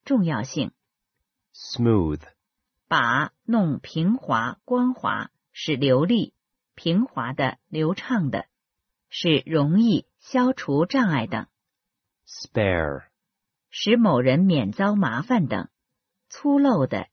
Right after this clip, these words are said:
Speaker 1: 简朴的。
Speaker 2: Split.
Speaker 1: 裂开、分离、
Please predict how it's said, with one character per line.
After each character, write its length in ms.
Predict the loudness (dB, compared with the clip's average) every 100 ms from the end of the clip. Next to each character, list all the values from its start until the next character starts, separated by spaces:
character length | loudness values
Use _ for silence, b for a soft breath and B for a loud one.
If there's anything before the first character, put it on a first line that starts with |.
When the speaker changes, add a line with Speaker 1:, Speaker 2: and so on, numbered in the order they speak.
| _
Speaker 1:
简 320 | -2 0 0
朴 240 | -2 -8
的。 200 | -6 -10 -12 _ _ _ _ _ _
Speaker 2:
Split. 760 | -14 -14 -4 0 0 -2 -18 -20 _ _ _ _ _
Speaker 1:
裂 280 | 0 2 2
开、 380 | -2 -4 -2 -2
分 360 | -4 0 2 2
离、 360 | 2 0 -2